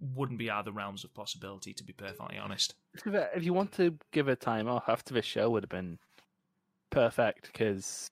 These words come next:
Speaker 2: you, you want her there for the couple weeks leading up to Budokan, but, like,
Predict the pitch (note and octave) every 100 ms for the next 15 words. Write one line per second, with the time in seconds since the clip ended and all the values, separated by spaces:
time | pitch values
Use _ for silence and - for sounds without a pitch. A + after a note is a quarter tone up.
0 | _ B2+ A#2 - - _ D#3 D#3 E3 D#3+
1 | D#3 C#3+ - C3 - B2+ - A#2 A#2 -
2 | A#2 A2 A2 G#2 - A#2+ G#2+ G#2 G2+ -
3 | - A2+ G#2+ - F2+ - - G2+ E2 F2
4 | -